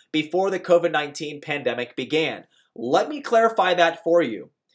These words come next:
One life insurance company, Primerica, is used to paying about five hundred million dollars per year to pay off, you know, people in their death.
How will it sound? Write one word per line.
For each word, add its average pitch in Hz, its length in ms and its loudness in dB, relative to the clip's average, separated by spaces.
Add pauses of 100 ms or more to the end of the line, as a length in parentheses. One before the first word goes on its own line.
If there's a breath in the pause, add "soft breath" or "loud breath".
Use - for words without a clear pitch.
(760)
One 214 440 4
life 196 240 4
insurance 165 360 -4
company, 160 360 -4
Primerica, 135 800 -2 (1040)
is 196 240 4
used 240 300 0
to 247 80 8
paying 190 400 0
about 156 440 4 (100)
five 226 380 8
hundred 190 640 0
million 170 400 0
dollars 127 520 0
per 262 260 8
year 147 580 0 (120)
to 143 100 -10
pay 190 300 0
off, 147 240 6 (560)
you 165 120 -2
know, 127 320 0
people 160 520 0
in 139 280 -8
their 123 340 2
death. - 300 -6